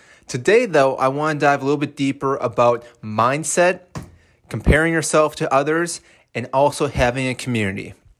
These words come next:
So the first thing is mindset. This is something that is very important when it comes to our health because our mind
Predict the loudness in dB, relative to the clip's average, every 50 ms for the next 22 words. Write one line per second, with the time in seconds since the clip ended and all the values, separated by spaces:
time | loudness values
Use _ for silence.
0 | _ _ _ _ _ _ _ _ _ _ _ -20 -18 -10 -6 -4 -2 -2 -2 -4
1 | -4 0 2 2 2 2 0 -4 -2 -2 -2 -2 -2 -6 -10 -16 _ _ _ -6
2 | -6 -4 -2 0 0 0 0 0 -2 -4 -6 -6 -6 -8 -10 -16 _ _ _ _
3 | _ _ _ _ _ _ _ _ _ _ _ 0 2 2 2 2 0 -2 -2 -2
4 | -2 -4 -4 -4 -4 -4 -2 -2 -2 -2 -2 -6 -6 0 2 2 4 4 2 0
5 | -4 -6 -2 -2 -2 -2 -2 -4 -8 -6 -6 -6 -6 -6 -10 -6 -4 -4 -4 -4
6 | -10 -8 -6 -8 -6 -4 0 0 2 2 2 0 0 0 0 0 0 -2 -8 -10
7 | -10 -10 -8 -2 0 0 0 0 -4 -14 -18 -20 _ _ _ -4 -2 0 0 0
8 | -2 -2 0 0 0 2 0 -2 -4 -6 -8 -12